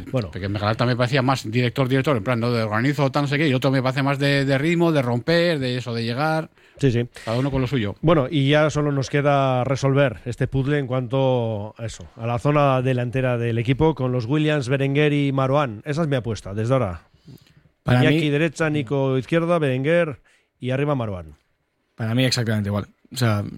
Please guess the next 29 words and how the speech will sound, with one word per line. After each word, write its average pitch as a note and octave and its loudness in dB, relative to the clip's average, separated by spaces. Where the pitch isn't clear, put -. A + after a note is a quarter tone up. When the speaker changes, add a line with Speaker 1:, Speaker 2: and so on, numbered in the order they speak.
Speaker 3:
es C3 -6
que D3 4
no C#3+ 6
veo B2+ 4
ningún, A#2 0
nadie C3+ 2
que, A#2+ 0
en A2 -8
el A#2 0
banquillo D3 0
que A#2 0
pueda G#2+ 0
Speaker 1:
A G2+ -2
ver, C3 2
Unai B2+ 2
Gómez D3 2
jugó C3+ 0
y C3 -2
muy C#3 2
bien, C#3 0
por B2+ -2
cierto, C3+ 0
la C3 2
ida C3+ 0
en C3 -2
el A#2+ -2
Olímpico, A#2 -4
pero A#2 -6
Speaker 3:
Sí, B2+ 2